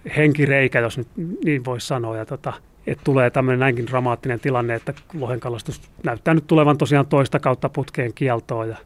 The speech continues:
samaan yhteyteen täytyy tietysti muistaa, että mikään kulttuuri eikä, eikä tämmöinen kalastuskulttuuri voi jatkua, ellei sitä pyydettävää ja kalaa ole. Eli kuitenkin ne tärkeimmät tuotantoalueet on siellä vesistön latvoilla, isoissa latvahaaroissa Tenon pääuomassa, niin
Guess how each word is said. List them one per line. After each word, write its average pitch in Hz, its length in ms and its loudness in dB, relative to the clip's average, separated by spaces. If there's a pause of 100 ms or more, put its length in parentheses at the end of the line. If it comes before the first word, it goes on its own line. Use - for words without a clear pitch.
(260)
samaan 185 320 6
yhteyteen 185 460 4
täytyy 175 200 4
tietysti 165 240 2
muistaa, 160 500 6
että 143 200 0 (360)
mikään 160 400 4
kulttuuri 151 520 6
eikä, 143 260 2 (120)
eikä 147 260 0
tämmöinen 139 440 0 (100)
kalastuskulttuuri 143 720 -2
voi 135 180 4
jatkua, 143 460 4
ellei 123 200 0
sitä 120 160 -6
pyydettävää 135 640 0
ja 120 100 -2 (200)
kalaa 127 400 4
ole. 123 220 6
Eli 110 140 -4 (200)
kuitenkin 143 340 4
ne 143 80 4
tärkeimmät 143 480 2
tuotantoalueet 143 760 4
on 165 140 2
siellä 151 280 2 (160)
vesistön 143 400 0
latvoilla, 135 560 4 (320)
isoissa 147 340 0
latvahaaroissa 131 680 2
Tenon 135 300 2
pääuomassa, 123 760 0
niin 123 140 -4